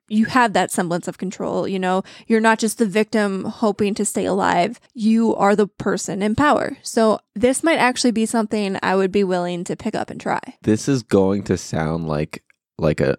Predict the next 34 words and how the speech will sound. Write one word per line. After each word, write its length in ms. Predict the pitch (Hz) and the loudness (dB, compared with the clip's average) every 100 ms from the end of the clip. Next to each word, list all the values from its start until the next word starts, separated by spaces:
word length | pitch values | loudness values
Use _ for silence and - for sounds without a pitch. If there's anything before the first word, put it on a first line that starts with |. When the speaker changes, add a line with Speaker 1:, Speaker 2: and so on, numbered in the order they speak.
| - | -2
Speaker 2:
like 140 | 78 | -4
a 60 | 76 | -4
dig 480 | - 80 76 92 107 - | 0 2 4 2 -4 -4
on 200 | - 92 | 0 2
this 180 | 101 95 | 2 0
game, 320 | - 104 101 | 0 2 2
but 100 | 85 | 0
it's 160 | - - | -4 -2
not. 380 | 87 78 67 - | 0 0 -2 -4
It's 160 | 71 - | -2 0
actually 400 | 87 - - 82 | 0 0 0 2
a, 100 | - | 0
a 100 | - _ _ | -4 _ _
pro. 500 | - 90 85 - - _ _ - | -2 0 2 0 -4 _ _ -2
I 160 | 101 - - | 0 0 2
honestly 580 | 82 95 101 - 117 | 2 2 0 2 2
think 540 | 113 - 92 92 - - - | 2 0 0 0 -4 -14 -8
the, 360 | 92 90 85 | 0 2 2
like, 360 | 85 78 76 - | 2 0 0 -4
feel 540 | - 98 87 95 101 - | -4 2 4 4 2 0
of 200 | 82 - | -2 -2
the 100 | 80 | 0
vampires 640 | 80 82 - 90 85 82 | 2 0 0 2 2 2
and 120 | 82 | 0
the 40 | 80 | -2
clans 480 | - 82 82 90 90 | -2 0 0 0 -4
in 200 | 92 95 | -2 0
that 260 | 98 98 _ - _ - | 0 -2 _ -20 _ -4
is 200 | 95 - | -4 2
gonna 220 | 95 110 | 2 2
be 140 | 131 | 2
reminiscent 720 | 104 92 104 95 90 - 90 - | 2 2 2 0 -2 0 -2 0
of 200 | - - | -4 0
Twilight. 800 | - - - - - - - - | 0 2 0 -2 -6 -8 -12 -18